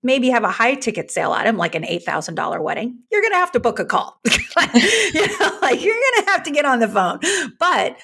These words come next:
once you're on the phone, it's really your job to lose. I mean, there's a reason why they booked the call with you. They're already warm. Um, but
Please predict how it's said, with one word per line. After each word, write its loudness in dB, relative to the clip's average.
once 0
you're 2
on 4
the 2
phone, 2
it's -2
really 2
your 2
job 0
to -2
lose. 0
I 2
mean, 2
there's 2
a 2
reason 0
why 4
they 2
booked -2
the -6
call -2
with -6
you. -8
They're 0
already 0
warm. -2
Um, 2
but 0